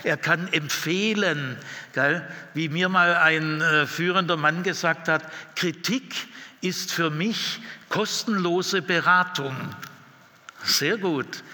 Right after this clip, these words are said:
gell, wenn die Kritik kompetent ist. Äh, nimm Kritik an. Gell. Es heißt mal in den Sprüchen, wer die Zurechtweisung, modern gesagt die Kritik, wer die Zurechtweisung gerne annimmt,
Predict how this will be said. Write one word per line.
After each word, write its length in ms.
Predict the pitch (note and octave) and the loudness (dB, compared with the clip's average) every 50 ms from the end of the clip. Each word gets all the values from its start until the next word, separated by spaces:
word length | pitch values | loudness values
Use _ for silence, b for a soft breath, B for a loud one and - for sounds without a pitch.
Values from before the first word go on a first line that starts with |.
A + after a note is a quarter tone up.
| B B | B B
gell, 180 | - C#3+ D#3 D3+ | -2 0 0 0
wenn 160 | F3+ E3+ E3 | 0 -2 0
die 100 | D3+ D#3+ | -2 -4
Kritik 500 | - - - D#3+ - - E3+ F#3 F#3 - | -4 -4 -4 -4 -4 -4 -6 -6 -6 -6
kompetent 600 | - F3 F3 D#3+ C#3+ F3+ E3+ F3 F#3 G#3 A#3+ A3+ - | -4 -4 -4 -2 -2 -4 -2 0 -2 -2 -2 -4 -4
ist. 320 | F3 D#3 C3 - - - B B B B B B | -4 -4 -2 -2 -4 -4 B B B B B B
Äh, 220 | - D3 C#3+ C#3+ C#3 C#3 B B B | 0 2 2 2 2 -2 B B B
nimm 360 | D#3 E3 G#3 B3+ C#4+ C4 - | -2 -2 0 0 0 -2 0
Kritik 580 | - - A#3+ A#3 - - - A#3+ B3+ - - - | 0 2 2 2 0 0 -2 -2 -2 -2 0 2
an. 440 | G3+ A3 B3 A#3 F#3 D3+ B2+ A#2 - - | 2 2 2 0 -2 -4 -4 -6 -2 2
Gell. 180 | D3 C#3+ D#3 | 4 4 4
Es 140 | E3 - - | 4 2 4
heißt 340 | D3+ D#3 F3+ G#3 - - G3+ | 4 4 4 4 2 -2 2
mal 200 | G3+ G3 G3 F#3+ | 4 4 4 4
in 160 | F#3 F3+ E3+ | 2 0 0
den 160 | F#3 F3 D#3 | 0 0 0
Sprüchen, 560 | - - - F3+ F#3+ G#3+ - G#3 A3 A3 G3 B B B B B B B | -2 0 0 0 0 0 0 0 0 0 0 B B B B B B B
wer 200 | D3+ D3+ F3 G3+ | -2 2 2 2
die 240 | G3 - G3 F#3 - | 2 2 0 0 0
Zurechtweisung, 1500 | - - - F3 D#3+ C#3+ E3 A3 A#3 - - - - - F#3 D#3 F3 F3 E3 D#3+ D#3+ C#3+ - - E3 D#3 C#3+ C3+ C3 A#2 B B B B - C#3 | 0 0 2 2 2 2 2 2 0 0 -4 -6 -4 -4 -2 2 4 4 4 4 2 0 0 0 0 0 0 -2 -6 -8 B B B B -4 -4
modern 400 | C#3+ C#3+ - D#3+ D3+ F3 G3 F#3 | -4 -2 0 2 2 2 0 -2
gesagt 540 | F#3+ F3 C#3+ - E3 D#3 C#3+ - - - | -2 -2 0 2 2 2 2 0 -2 -4
die 80 | E3 D#3 | -4 -4
Kritik, 600 | D#3+ - E3 D#3 - - D#3 F3+ F3+ - - B B B B B B - | -2 -2 -4 -4 -2 -2 -4 -4 -4 -6 -10 B B B B B B -2
wer 160 | D3+ E3 F3 | 0 0 0
die 240 | C3 E3+ E3+ D#3+ E3+ | 0 0 -2 -2 -2
Zurechtweisung 1120 | - F3 E3 C#3 D#3 G#3 G3+ - - - - F3 F3 E3+ E3+ D#3 - - E3 D#3 C#3 E3 | -2 -2 0 2 2 0 0 -2 -6 -4 0 2 4 4 2 2 0 -2 -2 -2 -2 0
gerne 340 | F3+ G3 A3 A3+ A3 F#3+ F#3 | 0 0 2 2 0 2 2
annimmt, 600 | F3 F3+ F#3+ F#3 E3 D3 C3+ C3 B2+ - - | 2 2 2 0 0 -2 -2 -4 -8 -10 -12